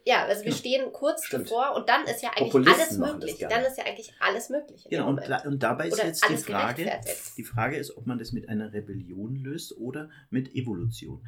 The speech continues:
Speaker 3: Das
Speaker 2: Mhm.
Speaker 3: heißt, ob man die irgendwie versucht, die Vernunft so gut wie möglich einzusetzen.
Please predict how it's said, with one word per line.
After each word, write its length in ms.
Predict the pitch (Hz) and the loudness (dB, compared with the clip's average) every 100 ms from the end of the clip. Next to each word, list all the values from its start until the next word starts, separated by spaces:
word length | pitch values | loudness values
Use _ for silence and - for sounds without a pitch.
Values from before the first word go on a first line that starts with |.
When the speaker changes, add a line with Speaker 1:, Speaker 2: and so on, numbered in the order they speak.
| - | -18
Speaker 3:
Das 40 | |
Speaker 2:
Mhm. 60 | - | -6
Speaker 3:
heißt, 200 | - - | -4 -4
ob 120 | - | -10
man 140 | 110 104 | -8 -6
die 100 | 92 | -6
irgendwie 240 | 110 101 - | -10 -10 -16
versucht, 440 | - 98 107 - | -14 -14 -14 -16
die 40 | - | -16
Vernunft 460 | 101 92 110 135 | -12 -6 -6 -6
so 80 | 107 | -8
gut 180 | 107 107 | -10 -10
wie 80 | 104 | -10
möglich 380 | 95 82 82 - | -10 -12 -16 -8
einzusetzen. 840 | 85 - 123 120 143 143 165 | -8 -8 -10 -8 -8 -6 -10